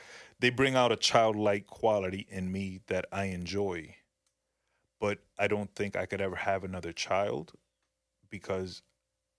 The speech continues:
I would then raise that child and be with that child, like, every day.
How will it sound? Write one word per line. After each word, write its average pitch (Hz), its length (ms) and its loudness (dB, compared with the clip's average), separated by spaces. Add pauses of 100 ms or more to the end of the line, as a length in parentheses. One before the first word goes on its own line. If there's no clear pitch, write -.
(180)
I 98 120 0
would 95 260 -4
then 92 300 -4 (440)
raise 135 500 2
that 151 260 0
child 165 480 -2 (100)
and 92 180 -6
be 104 220 -4
with 92 220 -4
that 98 160 -2
child, 101 260 0
like, 95 220 -6
every 95 200 -4
day. 101 300 -4